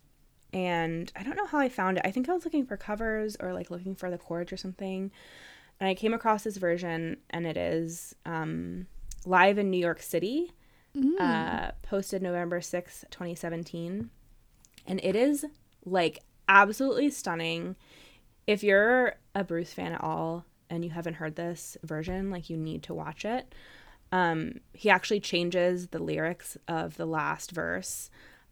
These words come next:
Speaker 1: uh, and it's, like, so, like, just heart, heart tugging. Um, and then also the last verse, he, like, stands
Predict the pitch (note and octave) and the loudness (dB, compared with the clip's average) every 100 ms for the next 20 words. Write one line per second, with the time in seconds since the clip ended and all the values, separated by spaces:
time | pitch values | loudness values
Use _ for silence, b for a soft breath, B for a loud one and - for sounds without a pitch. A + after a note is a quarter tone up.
0 | - E3+ E3 D#3 E3 - - - _ _ | -6 -4 -2 -2 -4 -6 -10 -14 _ _
1 | _ _ _ - - G3 F3 - E3+ E3+ | _ _ _ -18 -2 0 0 2 0 0
2 | - D#3+ D3 D#3 D#3+ - - - D#3+ D#2+ | 0 2 4 4 0 -2 -10 -8 -4 -4
3 | - - - _ _ _ - - - - | -8 -20 -20 _ _ _ -20 -20 -20 -20
4 | - - F3 E3 - E3 D3 - - - | -18 -12 -6 -4 0 2 2 -2 -10 0
5 | E3 D#3 - _ _ - G3 F#3+ G3 A3+ | 2 2 -2 _ _ -2 0 2 2 2
6 | B3 B B B B B - F3 E3+ E3 | 0 B B B B B 0 2 4 2
7 | - F3+ F3+ E3+ - E3+ E3 F3 E3 E3 | 0 0 2 2 2 0 0 0 4 4
8 | E3 E3+ E3 E3 - F3 E3 - - E3 | 4 0 0 -2 -2 0 0 -2 -2 0
9 | D#3+ D#3+ E3 - | 0 -4 -6 -10